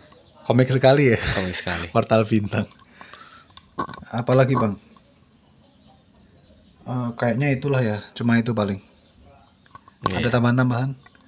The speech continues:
Speaker 1: Aku masih, jujur aku masih bingung sih yang bakal terjadi di film ini tuh apa gitu, arahnya kemana.
Speaker 2: Iya.
Speaker 1: Saking
Speaker 2: Kan Marvel
Speaker 1: gilanya
Speaker 2: suka
Speaker 1: ini.
Speaker 2: gitu, suka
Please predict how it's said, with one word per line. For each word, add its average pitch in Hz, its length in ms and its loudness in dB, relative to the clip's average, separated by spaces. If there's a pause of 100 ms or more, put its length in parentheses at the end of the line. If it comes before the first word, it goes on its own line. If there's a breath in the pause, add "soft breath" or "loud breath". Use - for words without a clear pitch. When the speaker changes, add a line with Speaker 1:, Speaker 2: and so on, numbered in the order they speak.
(520 soft breath)
Speaker 1:
Aku 135 160 -2
masih, 160 560 4
jujur 131 260 2
aku 147 140 4
masih 156 280 2
bingung 131 240 4
sih 127 340 0
yang 123 340 4
bakal 123 260 4
terjadi 123 320 2
di 117 140 2
film 123 220 2
ini 143 180 4
tuh 143 140 0
apa 127 260 2
gitu, 117 200 2
arahnya 120 300 4
kemana. 123 460 0
Speaker 2:
Iya. 90 320 -2 (480)
Speaker 1:
Saking 117 400 0
Speaker 2:
Kan - 20 4
Marvel 120 240 6
Speaker 1:
gilanya 120 80 4
Speaker 2:
suka 120 160 4
Speaker 1:
ini. 123 160 2
Speaker 2:
gitu, 123 220 0
suka 98 300 -4